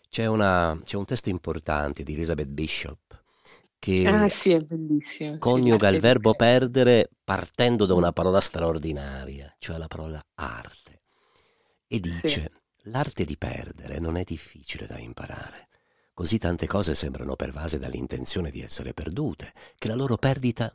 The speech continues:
Speaker 1: non è un disastro. Perdi qualcosa ogni giorno. Accetta il turbamento delle chiavi perdute,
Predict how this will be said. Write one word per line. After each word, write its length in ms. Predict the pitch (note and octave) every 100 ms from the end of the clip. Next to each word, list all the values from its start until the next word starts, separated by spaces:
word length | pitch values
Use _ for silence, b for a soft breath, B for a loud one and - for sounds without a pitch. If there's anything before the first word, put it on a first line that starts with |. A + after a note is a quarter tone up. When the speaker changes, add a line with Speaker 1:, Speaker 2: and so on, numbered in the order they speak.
| _
Speaker 1:
non 240 | F#2 F2
è 100 | D2+
un 160 | A#1+ A1+
disastro. 640 | - - - - - - b b b b b b b
Perdi 320 | - E2+ - -
qualcosa 460 | B1+ C#2+ - -
ogni 180 | - C#2+
giorno. 580 | - B2 F2 A1+ - - _ _ _ _ _
Accetta 360 | C#3 - - A#2+
il 80 |
turbamento 580 | - E2 D2 D2+ E2+ D#2+
delle 180 | D2 C#2+
chiavi 280 | - C#2+ -
perdute, 640 | - - - - - -